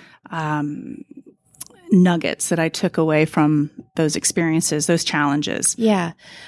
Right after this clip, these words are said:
Speaker 2: I, challenges like that happen often, I think,
Speaker 1: Mm-hmm.
Speaker 2: over the span of your lifetime, right?
Speaker 1: Oh, yes.
Speaker 2: But it is so difficult at the time while you're in it to be able to see that something that you really wanted to do and being rejected in that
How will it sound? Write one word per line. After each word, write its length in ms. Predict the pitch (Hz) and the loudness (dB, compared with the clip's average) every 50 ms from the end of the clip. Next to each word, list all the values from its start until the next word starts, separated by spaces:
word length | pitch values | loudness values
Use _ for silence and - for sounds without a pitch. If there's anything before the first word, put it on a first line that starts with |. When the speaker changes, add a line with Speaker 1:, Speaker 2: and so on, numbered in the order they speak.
| - - | -14 -4
Speaker 2:
I, 300 | - - - - - - - - - - - | -2 0 2 2 2 0 -2 -8 -14 -12 -8
challenges 460 | - 320 359 370 320 269 247 240 214 | -6 -2 0 2 4 4 4 4 4
like 160 | 226 214 214 | 4 2 2
that 180 | 214 202 185 185 | 2 0 0 0
happen 540 | 175 170 190 196 185 - - 180 175 165 - - | -2 -4 -4 -4 -4 0 0 0 0 -2 -6 -8
often, 360 | - 160 156 156 - 170 160 160 | -10 -12 -10 -8 -8 -8 -6 -6
I 100 | 151 151 | -8 -8
think, 200 | - 160 147 - | -6 -2 2 4
Speaker 1:
Mm-hmm. 120 | 190 175 | 6 6
Speaker 2:
over 140 | 254 302 - 160 | 6 6 4 2
the 100 | 170 180 | -2 -2
span 380 | - - - 180 175 165 165 | -2 0 0 0 0 0 0
of 100 | 160 151 | -2 -4
your 100 | 165 156 | -6 -8
lifetime, 520 | 143 139 147 151 - - - 151 143 147 147 | -6 -8 -10 -10 -10 -10 -12 -10 -10 -10 -10
right? 260 | 139 143 147 143 - - | -8 -8 -8 -8 -4 0
Speaker 1:
Oh, 100 | 190 180 | 2 2
yes. 360 | 180 156 - - - - - | 4 4 2 0 -2 -4 -2
Speaker 2:
But 120 | - 214 208 | 0 2 4
it 120 | 214 214 | 4 4
is 140 | 233 247 - | 4 4 2
so 140 | - - 226 | 4 2 2
difficult 440 | 190 196 196 190 - 220 226 214 185 | 4 2 0 0 0 -4 -4 -2 -2
at 100 | 185 185 | -2 -4
the 80 | - | -4
time 360 | - - - 202 196 190 185 180 | -8 -6 -2 0 0 2 2 0
while 120 | 165 160 | 0 -2
you're 140 | 160 160 - - | -4 -4 -6 -2
in 160 | 190 185 185 | -2 0 0
it 160 | 185 170 165 | 0 0 -2
to 100 | - - | -6 -4
be 160 | - 185 175 175 | 0 0 2 2
able 160 | 165 175 170 | 0 -2 -6
to 260 | - - - 165 160 | -8 -6 -8 -6 -4
see 580 | - - - - - - 240 226 214 196 185 170 | -4 -4 -4 -2 -2 0 2 2 4 4 4 4
that 280 | 165 170 160 156 - - _ _ _ _ _ _ _ _ _ - | 4 2 0 0 -2 -6 _ _ _ _ _ _ _ _ _ -12
something 800 | - - - - - 202 185 185 185 - - 190 185 175 170 170 | -8 -4 -2 0 2 2 2 0 0 -2 -2 0 0 2 2 0
that 100 | 165 - | -2 -4
you 140 | - 175 175 | -6 -6 -2
really 200 | 170 190 185 185 | 0 2 2 4
wanted 320 | 180 175 175 170 170 160 - | 4 2 0 0 -2 -4 -6
to 120 | - 165 | -8 -6
do 320 | 165 180 175 175 175 175 170 | 0 2 4 4 4 4 2
and 300 | 165 160 165 160 160 156 - - - - - - _ _ - | 0 -2 -4 -4 -6 -8 -12 -18 -20 -20 -20 -20 _ _ 2
being 300 | 208 202 196 196 190 180 | 6 6 6 6 6 4
rejected 560 | 185 185 170 185 180 180 185 - 214 185 170 | 2 0 2 2 0 0 0 0 -2 0 0
in 120 | 175 175 | 2 0
that 180 | 175 170 - | 2 0 -2